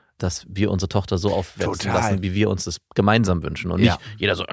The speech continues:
Speaker 1: ich meine, okay, es hat auch seine Berechtigung, dass jeder für sich ist. Und
Speaker 2: An seinem eigenen Strick zieht.
Speaker 1: Ja, genau. Aber trotzdem hätte ich mir gewünscht, hey, bisschen mehr Harmonie in dem Ganzen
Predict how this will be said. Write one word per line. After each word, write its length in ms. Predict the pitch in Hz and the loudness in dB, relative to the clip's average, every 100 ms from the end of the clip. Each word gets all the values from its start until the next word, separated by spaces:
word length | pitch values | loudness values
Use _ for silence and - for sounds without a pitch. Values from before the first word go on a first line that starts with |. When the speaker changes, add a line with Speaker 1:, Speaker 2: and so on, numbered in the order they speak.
| 107 | -2
Speaker 1:
ich 100 | 113 | 2
meine, 160 | 139 | 2
okay, 160 | 147 170 | 4 2
es 80 | 139 | 4
hat 160 | - | 2
auch 80 | 113 | 4
seine 140 | 131 117 | 4 6
Berechtigung, 340 | 104 95 107 | 4 2 0
dass 140 | 98 | 0
jeder 160 | 101 104 | 2 0
für 140 | 95 | 0
sich 200 | 90 104 | -2 -2
ist. 220 | - 90 - | -4 -6 -4
Und 180 | 92 | -2
Speaker 2:
An 80 | 110 | 0
seinem 220 | 113 120 | 2 2
eigenen 300 | 104 117 123 | 2 4 4
Strick 360 | 107 - 120 - | 4 2 0 0
zieht. 180 | - 101 | 2 4
Speaker 1:
Ja, 220 | 95 95 | 4 4
genau. 300 | 90 87 90 | 2 0 2
Aber 260 | 90 95 - | 4 2 0
trotzdem 480 | 117 110 117 113 | -4 -2 -2 -4
hätte 220 | 101 117 143 | -2 -2 -2
ich 120 | - | -2
mir 120 | 135 | -2
gewünscht, 380 | 113 117 113 - _ | 0 0 -2 -6 _
hey, 280 | - 156 143 - - _ _ | 2 2 0 -8 -20 _ _
bisschen 340 | 185 - 156 123 | 4 6 6 6
mehr 200 | 123 117 | 6 6
Harmonie 560 | 113 107 127 202 226 - - - - | 6 6 6 2 -2 -8 -20 -6 4
in 220 | 120 110 | 6 8
dem 160 | 107 | 6
Ganzen 500 | 107 143 - 160 151 | 6 4 0 -2 -4